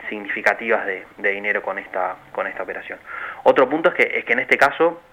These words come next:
el rescate es a los depositantes, pero los accionistas sí pierden su,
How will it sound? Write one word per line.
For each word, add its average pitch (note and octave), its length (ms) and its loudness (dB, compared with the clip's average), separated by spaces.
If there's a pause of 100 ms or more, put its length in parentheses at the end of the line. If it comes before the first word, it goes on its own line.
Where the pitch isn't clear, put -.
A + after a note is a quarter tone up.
(520)
el A#2+ 120 2
rescate C#3 460 4
es C3 80 -6 (120)
a A2+ 100 4
los G#2+ 100 0
depositantes, A2 680 2 (520)
pero G#2+ 180 6
los G#2 120 0
accionistas A#2 520 0 (240)
sí D3+ 140 0
pierden A#2+ 540 2
su, G2 240 -10